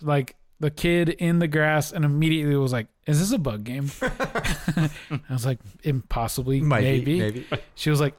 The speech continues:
Speaker 1: "Absolutely not.
Speaker 2: There's
Speaker 1: Like,
Speaker 2: no
Speaker 1: why
Speaker 2: way
Speaker 1: would
Speaker 2: to
Speaker 1: you
Speaker 2: be
Speaker 1: try
Speaker 2: sure.
Speaker 1: to trick me?" And I was
Speaker 2: Yeah.
Speaker 1: like, "All right, well, first off, I just wanna show you this spider. You're gonna have to look at it,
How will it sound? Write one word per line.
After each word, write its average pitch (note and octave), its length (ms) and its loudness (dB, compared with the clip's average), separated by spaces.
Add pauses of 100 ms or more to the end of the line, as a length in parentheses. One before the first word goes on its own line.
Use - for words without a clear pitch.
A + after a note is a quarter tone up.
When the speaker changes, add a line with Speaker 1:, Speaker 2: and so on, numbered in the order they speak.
Speaker 1:
"Absolutely A#3+ 600 2
not. A#3 300 2
Speaker 2:
There's D3+ 160 4
Speaker 1:
Like, D3 40 2
Speaker 2:
no D#3+ 100 4
Speaker 1:
why F#3 60 4
Speaker 2:
way G#3 60 4
Speaker 1:
would A3 60 2
Speaker 2:
to G#3 60 4
Speaker 1:
you G#2+ 60 4
Speaker 2:
be - 40 0
Speaker 1:
try A#3+ 120 2
Speaker 2:
sure. A3 80 2
Speaker 1:
to F3+ 40 -10
trick B3 220 -2
me?" C#3 140 0
And D3+ 140 0
I D#3+ 40 2
was D#3+ 100 2
Speaker 2:
Yeah. D#3 60 4
Speaker 1:
like, C#3+ 120 0
"All F3 80 0
right, D3+ 200 2
well, D#3+ 160 0
first A3 340 -2
off, G#3 240 -2 (360)
I E3 120 2
just F3 220 0
wanna A3 140 2
show - 200 2
you F3+ 220 4
this E3+ 160 2
spider. D#3 680 2
You're C#3+ 160 -2
gonna E3 220 2
have D#3+ 160 0
to D#3+ 80 -2
look D3 240 2
at C#3 140 2
it, C#3 200 -4